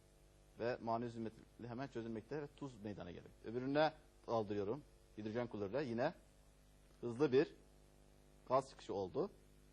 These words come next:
ve manezyum metali hızla reaksiyona girmiştir.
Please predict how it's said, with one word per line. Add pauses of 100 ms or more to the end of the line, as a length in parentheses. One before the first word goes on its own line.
(160)
ve (100)
manezyum
metali (640)
hızla (920)
reaksiyona
girmiştir.